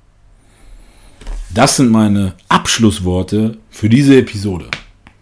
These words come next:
Ich möchte an dieser Stelle noch einen unglaublichen Dank aussprechen.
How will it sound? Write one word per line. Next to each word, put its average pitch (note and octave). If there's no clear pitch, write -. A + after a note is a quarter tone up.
Ich G2
möchte D#3+
an C#3+
dieser C#3+
Stelle B2
noch G#2+
einen A#2+
unglaublichen C#3+
Dank G#2+
aussprechen. F#2